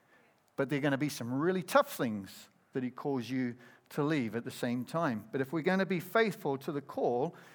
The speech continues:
we need to be ready to leave. And we need to respond to that call in faith and obedience. God had a marvelous call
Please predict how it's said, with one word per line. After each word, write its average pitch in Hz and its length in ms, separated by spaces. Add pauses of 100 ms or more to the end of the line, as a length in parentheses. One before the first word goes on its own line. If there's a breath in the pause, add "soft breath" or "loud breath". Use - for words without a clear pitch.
(240 loud breath)
we 143 140
need 151 180
to 156 80
be 143 220
ready 135 380 (300)
to 135 160
leave. 120 400 (320 loud breath)
And 165 100
we 185 120
need 202 180
to 202 80
respond 190 520
to 156 100
that 131 260
call 117 500 (440 loud breath)
in 131 100
faith 127 560 (420 soft breath)
and 123 160
obedience. 131 880 (1200)
God 190 240
had 175 140
a 170 60
marvelous 170 540
call 123 540